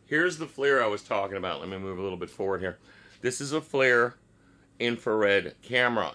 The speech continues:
Now, the beautiful thing about this is it sees in heat, not in the viewable spectrum that most humans can see.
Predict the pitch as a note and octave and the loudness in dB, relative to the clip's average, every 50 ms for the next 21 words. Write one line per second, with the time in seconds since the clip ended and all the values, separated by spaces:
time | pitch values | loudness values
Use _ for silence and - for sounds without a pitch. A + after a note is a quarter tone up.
0 | - - G#2+ A2+ A2+ A2+ A2 G#2+ G#2 F2+ A#2+ B2 A2+ G#2+ - A#2 - A#2+ A#2 A2 | -6 -4 -2 0 2 2 0 0 -2 -2 -2 -2 -4 -4 -6 -6 -4 -4 -2 0
1 | G#2+ G#2 F2+ - G#2 A#2 A#2 G#2 - G#2+ G2+ G#2 A2+ A2+ - - - A#2 A2+ A2 | 0 0 0 0 -2 -2 -2 -4 -6 -8 -6 -4 -4 -4 -6 -6 -4 -4 -2 -2
2 | G#2+ G#2+ A2 F#2 - - - _ _ _ _ - G2 G2+ G#2 G2+ G2 E3 F#3+ D#3 | -2 -2 -4 -6 -10 -14 -20 _ _ _ _ -8 -6 -4 -4 -6 -6 -6 -8 -8
3 | A2+ - - - - _ _ _ _ _ _ _ _ - F#2 G2+ G#2+ A2 A2+ A2 | -8 -10 -14 -20 -20 _ _ _ _ _ _ _ _ -8 -2 0 2 2 4 4
4 | A2+ A2+ A2+ A2 A2+ G#2 G2 A2 A2 G#2+ F#2+ G2 G2 - - F2+ F2+ F2 - G2 | 2 2 0 -2 -4 -4 -4 -4 -4 -4 -4 -6 -8 -6 -6 -6 -6 -4 -6 -6
5 | F#2+ F2+ F2 F2 E2+ E2 - - A#2+ A#2+ A#2+ A2+ G#2 - - F#2+ F#2 - - D#2+ | -8 -6 -6 -6 -8 -8 -8 -6 -6 -4 -4 -6 -6 -8 -10 -10 -8 -6 -6 -6
6 | C#2+ C#2 | -6 -6